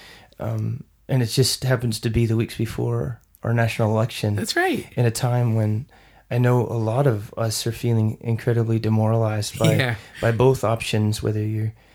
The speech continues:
Speaker 1: from the left or the right or whatever your vocabulary is for that. And, and here we have a movement within the church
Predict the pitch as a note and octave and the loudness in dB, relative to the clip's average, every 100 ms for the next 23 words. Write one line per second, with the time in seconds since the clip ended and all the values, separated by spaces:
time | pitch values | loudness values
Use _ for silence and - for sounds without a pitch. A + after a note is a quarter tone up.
0 | - - _ - A2+ G#2+ A2+ - A2 G#2+ | -20 -20 _ -4 -2 2 0 0 -2 0
1 | A2 A2 A2 A2+ A2 B2+ - - A#2 A#2 | 2 0 -2 -6 -8 -8 -12 -8 -4 -2
2 | A2+ A2+ A2 A2 - A2+ A2 A2 A2 G#2+ | 0 0 0 -2 -2 -2 0 0 0 -2
3 | - C3+ D3 A2 - - - - - - | 0 2 2 0 -8 -20 -20 -20 -20 -4
4 | C3+ A#2+ - B2+ A#2+ B2+ C3 C3 B2 A#2 | 0 0 0 0 2 2 2 4 4 4
5 | A#2 A2 - _ - - A#2 B2 B2+ D3+ | 2 0 -10 _ -20 -6 0 4 6 4
6 | D3 C3+ - - _ C3 A#2+ B2+ A2+ - | 4 0 -2 -10 _ -2 2 2 2 -2
7 | - A#2+ - - - | 0 0 -2 -8 -12